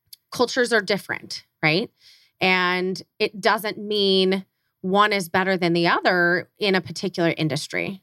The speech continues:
right? But every industry and every, um, space has a very unique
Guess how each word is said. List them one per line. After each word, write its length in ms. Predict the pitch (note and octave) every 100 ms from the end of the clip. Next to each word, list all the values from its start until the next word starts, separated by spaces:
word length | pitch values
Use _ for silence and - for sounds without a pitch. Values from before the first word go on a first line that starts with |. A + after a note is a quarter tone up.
| _
right? 220 | D#3 F#3 - F3+
But 220 | F#3+ - _ _ _ A3+
every 300 | A#3 A3+ G#3
industry 680 | A3+ B3+ B3 - A3 G3+ G3
and 140 | F#3+
every, 540 | - F#3 G3 F#3 F#3 F3+ _ _ _
um, 220 | F#3+ F3+ F3+
space 460 | - C4+ D4+ B3+
has 460 | - F#3+ F#3 G3 F#3+
a 80 | G3+
very 380 | F3 F3+ F#3 G#3
unique 440 | G#3 F3 F3